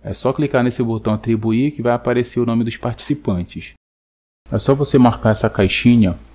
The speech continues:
Pronto, você atribuiu o participante. Agora eu vou adicionar mais um participante aqui pra essa demonstração.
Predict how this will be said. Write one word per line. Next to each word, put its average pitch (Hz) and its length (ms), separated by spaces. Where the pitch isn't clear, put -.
Pronto, 98 340
você 95 240
atribuiu 110 720
o 117 80
participante. - 920
Agora 110 280
eu 107 60
vou 117 100
adicionar 113 500
mais 131 220
um 131 80
participante 113 760
aqui 120 140
pra 113 160
essa 113 160
demonstração. 117 840